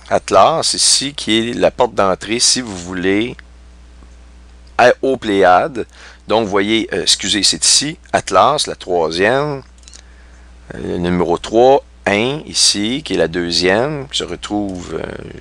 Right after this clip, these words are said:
je pourrais grossir, mais vous pourrez aller voir par vous-même, euh, avec vos, euh,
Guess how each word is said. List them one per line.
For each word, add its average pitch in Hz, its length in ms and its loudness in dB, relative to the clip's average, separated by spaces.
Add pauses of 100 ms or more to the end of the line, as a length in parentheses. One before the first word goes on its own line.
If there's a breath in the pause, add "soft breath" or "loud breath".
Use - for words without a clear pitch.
(280)
je - 120 -8
pourrais 95 200 0
grossir, 107 480 0
mais 110 80 0
vous 85 180 -6
pourrez 107 160 2
aller 101 160 4
voir 98 360 2
par 131 220 2
vous-même, 104 600 -4 (880 soft breath)
euh, 82 240 -6
avec 90 300 -2
vos, 87 180 0
euh, 87 140 -4